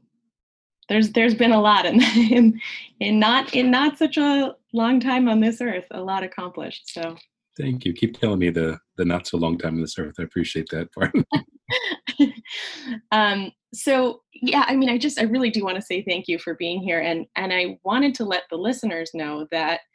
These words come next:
Speaker 1: um, to me, this is such a special recording, maybe the most special so far, and, and probably will be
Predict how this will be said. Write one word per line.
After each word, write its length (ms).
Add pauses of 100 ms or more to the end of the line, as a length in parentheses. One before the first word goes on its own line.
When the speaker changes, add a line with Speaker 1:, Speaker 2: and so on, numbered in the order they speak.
(400)
Speaker 1:
um, 480 (520)
to 140
me, 200
this 180
is 120
such 180
a 40
special 360
recording, 560
maybe 260
the 100
most 220
special 400
so 240
far, 380
and, 280
and 140
probably 440
will 200
be 260